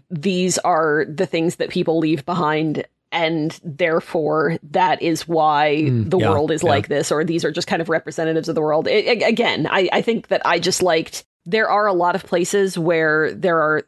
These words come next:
Speaker 1: things that happen to the characters, and I appreciated that there were also a, just a scattering of flavor stuff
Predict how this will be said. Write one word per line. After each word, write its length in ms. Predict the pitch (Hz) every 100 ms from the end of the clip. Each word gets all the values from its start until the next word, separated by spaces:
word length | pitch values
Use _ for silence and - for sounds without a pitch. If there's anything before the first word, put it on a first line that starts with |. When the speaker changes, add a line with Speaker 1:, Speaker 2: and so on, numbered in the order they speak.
| _
Speaker 1:
things 520 | - - 202 175 180
that 120 | - 170
happen 320 | 180 165 175
to 160 | -
the 80 | 170
characters, 720 | - 185 180 208 247 247 240 - - -
and 120 | - 175
I 140 | 185
appreciated 720 | 180 220 202 196 180 170 156
that 100 | 156
there 140 | 160 151
were 240 | 151 156
also 360 | - 175 185 170
a, 120 | 160
just 240 | 156 196
a 80 | 160
scattering 760 | - - 226 196 165 156 160 151
of 640 | 170 156 156 147 - - _ _
flavor 540 | - - 180 175 156
stuff 380 | 156 - 190 -